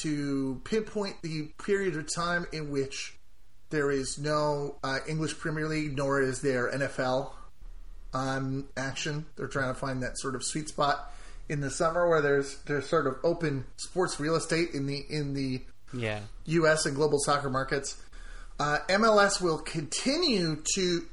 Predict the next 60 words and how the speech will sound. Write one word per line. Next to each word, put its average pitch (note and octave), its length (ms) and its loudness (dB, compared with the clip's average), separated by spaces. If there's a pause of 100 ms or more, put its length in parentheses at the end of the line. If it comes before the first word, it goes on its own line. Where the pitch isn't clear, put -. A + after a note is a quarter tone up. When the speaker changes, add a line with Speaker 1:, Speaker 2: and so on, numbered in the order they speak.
Speaker 1:
M F3+ 80 6
L A#3 120 4
S A#3+ 140 2
will F3+ 120 2
halt A3+ 340 2
its - 160 0
schedule, D#3 580 2
and E3+ 260 -2 (140)
Liga E3 240 2
M D#3 60 0
X D#3 220 0
will C3+ 160 2
halt F3+ 260 2
its - 80 -4
schedule D3 320 0
during C3+ 220 0
that B2+ 120 -4
time, C3 380 -2
so C3+ 140 -6
there C3 100 0
will C3 80 0
be B2+ 140 -2
no F3 120 2
games. F3+ 320 0
And A#2 160 -8 (240)
this D3+ 440 0
will F#3+ 80 4
be G#3 240 0
what F3 240 0
you, D#3+ 160 2 (420)
Don G3 260 8
Garber G3+ 440 8
will D3 240 4
grab F#3 280 6
the A3 60 6
back G3 260 8
of - 40 0
your F#3 140 4
head F#3 180 6
and D3 120 4
point G3+ 260 2
it - 20 -6
towards F#3+ 260 4
the D#3+ 80 -6
T F3+ 180 -2
V F3 160 0
and D3 120 -2
say, D3 240 0 (400)
"You E3 180 2
have A3+ 280 8
to A#3 100 6
watch A3+ 340 8
this F3+ 220 2
now. B2 340 -2 (500)
You E3+ 160 2
<laughs> - 140 0
don't - 240 6
have C#4 220 8
an A3 80 8
option." A3 520 4